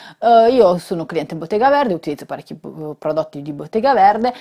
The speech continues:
e anche quest'anno con la raccolta punti sono riuscita ad ottenere un piccolo regalino con un contributo di soli un euro e novanta.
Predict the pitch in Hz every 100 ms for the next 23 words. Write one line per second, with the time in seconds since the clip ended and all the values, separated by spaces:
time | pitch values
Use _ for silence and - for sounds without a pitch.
0 | - - 254 196 - 202 202 277 359 -
1 | 202 165 170 190 226 240 160 156 165 170
2 | 277 277 339 180 165 240 - 180 214 294
3 | - 156 - 185 160 202 262 170 160 -
4 | 294 185 180 165 160 - _ 147 139 139
5 | 139 131 123 160 190 - - - 269 185
6 | 180 165 214 196 254 240 294 294 262 277
7 | - 185 208 254 208 139 151 139 143 139
8 | 139 - 156